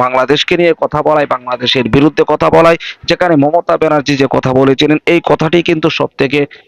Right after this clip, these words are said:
তাদের এই ক্ষতি হওয়া, এমনকি তারা ক্ষতিগ্রস্ত হওয়ার বড় কারণ, যেখানে বাংলাদেশে শান্তি রক্ষা বাহিনী পাঠাবে এমন কথা বলেছিলেন। অথচ যে দলের হোক না কেন, মানুষ যখন অপরাধ করে আইনিভাবে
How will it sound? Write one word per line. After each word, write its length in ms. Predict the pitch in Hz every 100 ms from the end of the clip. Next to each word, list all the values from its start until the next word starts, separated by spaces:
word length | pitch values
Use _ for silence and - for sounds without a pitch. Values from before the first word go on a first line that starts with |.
| _
তাদের 340 | 135 131 143 139 - _ _
এই 120 | 143 131 -
ক্ষতি 260 | 160 165 143
হওয়া, 240 | 123 135 139 - 123
এমনকি 300 | 127 117 117
তারা 180 | 120 117 120 -
ক্ষতিগ্রস্ত 600 | 151 - 147 135 135 - 123
হওয়ার 180 | 127 117 -
বড় 140 | 117 117
কারণ, 200 | 127 135 143 - - 117
যেখানে 280 | 135 139 147 120
বাংলাদেশে 500 | 131 143 147 147 - 156 - - -
শান্তি 340 | 143 156 - 156
রক্ষা 240 | 135 - 131 120
বাহিনী 260 | 127 131 131
পাঠাবে 340 | 131 120 139 147 - 127
এমন 160 | 127 120 120
কথা 160 | 117 113
বলেছিলেন। 400 | 113 113 104 101 - - -
অথচ 220 | 156 190 208 202 - - 127
যে 100 | 185 208
দলের 220 | 185 175 170
হোক 100 | 156 -
না 80 | 151
কেন, 120 | 147 131 123
মানুষ 180 | 131 127
যখন 160 | 143 143 -
অপরাধ 300 | 135 165 170 -
করে 160 | 175 180 180 _ - -
আইনিভাবে 440 | 170 190 190 175